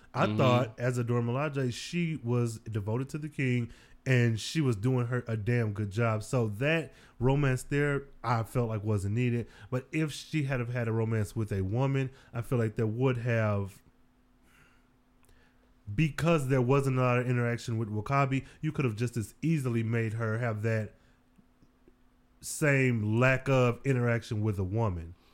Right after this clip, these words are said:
Speaker 2: Yeah,
Speaker 1: And
Speaker 2: 'cause I feel like the whole reason for, like you said, about their, um, their relationship was just to demonstrate, like, how strong she is and how devoted she is to
Speaker 1: Mm-hmm.
Speaker 2: her country. That's
Speaker 1: Mm-hmm.
Speaker 2: it.
Speaker 1: And that,
Speaker 2: It was
Speaker 1: and
Speaker 2: just a vehicle.
Speaker 1: she could have honestly, and this is another,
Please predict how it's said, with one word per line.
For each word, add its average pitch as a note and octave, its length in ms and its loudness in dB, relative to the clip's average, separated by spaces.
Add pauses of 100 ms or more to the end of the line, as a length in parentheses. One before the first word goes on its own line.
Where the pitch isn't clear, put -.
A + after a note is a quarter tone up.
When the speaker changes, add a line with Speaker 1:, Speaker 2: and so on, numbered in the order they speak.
(380)
Speaker 2:
Yeah, A#2 340 6
Speaker 1:
And F#2+ 100 -4
Speaker 2:
'cause A2 140 -2
I B2 100 2
feel F3 180 0
like D3+ 160 0
the A#2 60 2
whole B2+ 200 2
reason A#2+ 320 0
for, G2 360 -2
like F#2+ 240 -4
you G#2 60 -2
said, G2+ 280 0
about F#2+ 340 -2
their, F#2+ 280 0
um, F#2 460 -6
their G2 120 -4
relationship G2 680 -4
was F#2+ 140 -8
just G#2 240 -6
to G2 60 -14
demonstrate, G2 720 -4
like, F2+ 220 -4
how F#2+ 160 -2
strong G2+ 320 -4
she G2 180 -6
is F2+ 120 -4
and F#2 100 -4
how F#2+ 100 -4
devoted F#2 420 -4
she B2+ 180 2
is A#2+ 80 0
to B2 80 -2
Speaker 1:
Mm-hmm. B2+ 100 -2
Speaker 2:
her - 80 -6
country. F2 420 -12
That's A2+ 220 -4
Speaker 1:
Mm-hmm. A#2+ 100 -4
Speaker 2:
it. E2+ 120 -10 (440)
Speaker 1:
And F3 180 2
that, G#3 120 2
Speaker 2:
It - 40 -2
was G3 80 2
Speaker 1:
and F#3 60 0
Speaker 2:
just F#2 100 -8
a F#2 40 -14
vehicle. F#2 520 -4
Speaker 1:
she - 240 -4
could A3 180 2
have C#3+ 120 0
honestly, F3 560 0
and C#3+ 440 -2 (100)
this C3+ 340 0
is C#3 140 0
another, C#3 600 2